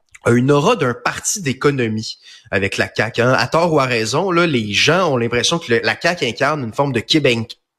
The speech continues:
euh, de Québec Inc, dis-je bien. Et puis, euh, t-,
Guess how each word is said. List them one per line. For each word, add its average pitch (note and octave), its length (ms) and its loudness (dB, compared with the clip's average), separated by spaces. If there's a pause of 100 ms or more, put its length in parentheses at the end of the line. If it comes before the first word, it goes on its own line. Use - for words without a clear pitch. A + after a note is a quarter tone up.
euh, A2+ 80 4
de G#2+ 140 2
Québec D3+ 520 -2
Inc, G3 300 -2
dis-je G#2 280 -2
bien. D3 200 2 (560)
Et A#2+ 120 4
puis, C#3 460 0
euh, A#2+ 220 2
t-, - 60 -8